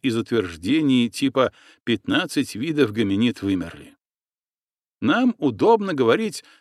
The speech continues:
«Джон Клис высокий, Микки Руни коротышка».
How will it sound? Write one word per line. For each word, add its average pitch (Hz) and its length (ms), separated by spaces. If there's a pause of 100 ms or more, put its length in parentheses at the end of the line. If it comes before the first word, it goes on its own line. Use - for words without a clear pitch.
(120)
«Джон 165 420
Клис 196 480
высокий, 127 720 (240)
Микки 202 420
Руни 208 400
коротышка». 107 720